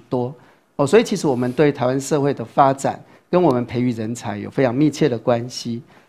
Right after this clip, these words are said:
那当然，因应未来前瞻的发展，如同前面有一位候选人所提到的，其实我们也应该要鼓励我们的同学有机会国际移动。也就是说，我们大部分的同学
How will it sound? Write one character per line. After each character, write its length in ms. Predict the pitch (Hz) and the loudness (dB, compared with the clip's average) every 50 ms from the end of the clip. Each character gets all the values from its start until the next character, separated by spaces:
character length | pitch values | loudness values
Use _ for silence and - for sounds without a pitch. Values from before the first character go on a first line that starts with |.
| _ _ _ | _ _ _
那 120 | - 196 196 | 0 4 6
当 120 | 240 254 | 6 8
然， 180 | 226 190 180 196 233 | 8 6 6 4 2
因 220 | 220 226 226 247 | 0 0 0 0
应 240 | 254 214 202 170 170 | 0 0 2 2 4
未 160 | - 208 185 | 4 6 6
来 160 | 156 135 135 | 6 4 2
前 260 | 135 - - 131 131 135 | 0 -2 -4 -4 -2 2
瞻 200 | - 160 160 156 | 4 4 4 4
的 100 | 143 139 | 0 -4
发 260 | 127 - - 151 143 143 | -4 0 4 4 4 4
展， 280 | 147 - 139 113 - - - _ _ _ - | 2 0 -2 -2 -2 -4 -16 _ _ _ -2
如 100 | 151 151 | 0 2
同 120 | 156 151 | 2 2
前 160 | 143 - 156 | 0 0 2
面 180 | 143 160 165 151 | 4 4 4 4
有 140 | 131 120 120 | 2 0 0
一 40 | 123 | -2
位 80 | 135 | -2
候 180 | 127 147 147 131 | 0 0 0 0
选 160 | - 123 113 | 0 -2 -4
人 140 | 107 107 104 | -4 -6 -8
所 160 | - - 98 | -8 -8 -10
提 220 | - - - 104 101 | -10 -10 -10 -10 -2
到 260 | - - 131 117 110 | 2 4 4 4 4
的， 180 | - - 92 - - - - - _ _ _ _ | 0 -6 -12 -16 -16 -20 -20 -20 _ _ _ _
其 160 | - - 175 170 | -8 -4 -4 -2
实 160 | - - 185 | 0 2 4
我 120 | 170 165 | 6 6
们 140 | 147 139 139 | 6 6 4
也 80 | 139 131 | 4 4
应 220 | 147 170 180 170 | 2 2 2 4
该 120 | 175 165 | 6 6
要 120 | 156 151 147 | 8 8 6
鼓 200 | 147 - 120 113 | 4 0 -4 -2
励 120 | 120 139 135 | 0 0 0
我 140 | 120 113 | 0 -2
们 120 | 107 110 110 | -4 -6 -8
的 80 | 110 113 | -8 -10
同 300 | - - - 110 107 120 | -10 -8 -8 -6 -6 -6
学 380 | 117 - - 107 101 101 104 - | -8 -8 -8 -8 -8 -10 -10 -8
有 120 | 123 113 | -8 -8
机 180 | 113 - - 156 | -6 -4 0 2
会 160 | 156 170 143 | 4 4 2
国 240 | - - 160 135 117 | 2 0 -4 -4 -4
际 240 | - - 147 131 110 - | -4 -4 -6 -6 -8 -8
移 120 | 110 107 107 - | -12 -14 -2 2
动。 240 | - 143 123 95 - - - _ _ _ _ | 4 4 4 2 -2 -12 -20 _ _ _ _
也 80 | - | -4
就 140 | 127 147 190 | 0 2 2
是 100 | 208 208 | 2 2
说， 260 | 180 - 190 190 190 | 2 2 4 4 4
我 120 | 180 117 117 | 4 2 0
们 120 | 120 123 | -2 2
大 140 | - 196 190 | 4 6 6
部 120 | 185 202 208 | 6 4 2
分 100 | 202 180 | 2 2
的 80 | 160 | 2
同 260 | 143 - 135 120 123 | 0 0 -4 -6 -4
学 380 | 131 123 - 120 107 107 107 113 | -6 -6 -6 -6 -6 -6 -8 -10